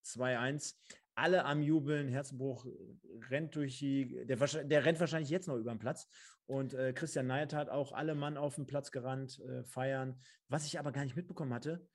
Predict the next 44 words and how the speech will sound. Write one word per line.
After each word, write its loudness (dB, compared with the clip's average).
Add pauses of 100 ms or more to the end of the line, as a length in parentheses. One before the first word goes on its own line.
(160)
kriegt -16
man -4
ja 2
schon -6
fast -8
aus -8
Essener -6
Sicht, -10
da -4
sehen -4
wir -4
es -8
nämlich -4
nochmal, -8
da -4
kriegt -10
man -4
ja 0
schon -4
fast -8
einen -8
Schock. -4 (920)
Kefkir 2
auch 0
mit -2
Krücken? -4 (1200)
Wahnsinn. -2 (100)
Was -4
ist -4
denn -2
da 2
los? 2 (200)
Hab -10
ich -10
gar -2
nicht 2
mitbekommen, -2
dass -4
der -2
jetzt -4
auch -6
noch -4
verletzt -10
ist. -14